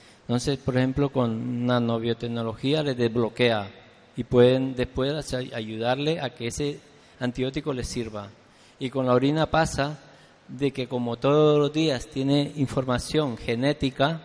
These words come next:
pues siempre está actualizada, ¿no? Por eso la información es que tomemos la orina todos los días para ir ayudándonos al cuerpo actualizando men-, actualizadamente a que tenga más anticuerpos de lo, todo lo que recogemos en el ambiente.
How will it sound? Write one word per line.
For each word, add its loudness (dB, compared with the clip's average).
pues -2
siempre -2
está -4
actualizada, -2
¿no? -16
Por 0
eso 0
la 0
información -2
es -2
que -6
tomemos 0
la 0
orina -2
todos -2
los 0
días -2
para -4
ir -2
ayudándonos 0
al -4
cuerpo 2
actualizando -2
men-, -2
actualizadamente -2
a -8
que -8
tenga -2
más -6
anticuerpos -2
de 2
lo, 0
todo 10
lo 6
que -4
recogemos -6
en -6
el -8
ambiente. -8